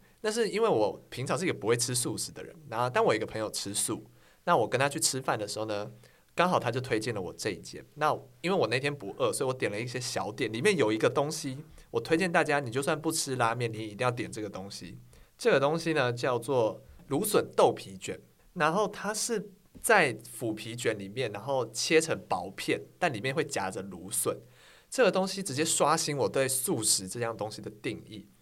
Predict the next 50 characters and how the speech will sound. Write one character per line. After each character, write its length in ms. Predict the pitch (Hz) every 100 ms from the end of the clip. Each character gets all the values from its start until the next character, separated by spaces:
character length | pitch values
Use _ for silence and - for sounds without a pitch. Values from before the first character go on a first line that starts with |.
| - _ _ _ _
这 120 | -
辈 180 | 208 208
子 120 | -
没 120 | 113 127
有 80 |
吃 180 | 117 139
过 80 | 135
比 120 | 107
这 140 | 95 135
更 220 | 139 120
好 160 | 98
吃 160 | 90 -
的 240 | 101 - -
素 320 | - - 110
食， 260 | 92 - - - _ _
好 340 | - - 127 190
好 280 | 185 127
吃。 180 | 107 -
它 160 | 156 214
是， 140 | 185
它 180 | - 208
是， 140 | 208
因 60 | 165
为 80 | 214
我 120 | 135
个 100 | 180
人 140 | 131
很 80 | 117
喜 140 | 113 113
欢 120 | 123
有 120 | 110
一 40 |
点 120 | 123 104
咸 260 | - 110
甜 180 | 120 107
咸 240 | - 101
甜 160 | 104 98
的 60 | 95
口 260 | - - -
味， 200 | 92 - _ - - - -
然 120 | 120
后 160 | 156 165
它 340 | - 160 185 185 - _ _ _ -
有 120 | 139
点 220 | 175 117
做 280 | - - 160
得 80 | 110
很 120 | -
酥 360 | - - 135 123
脆 380 | - 147 -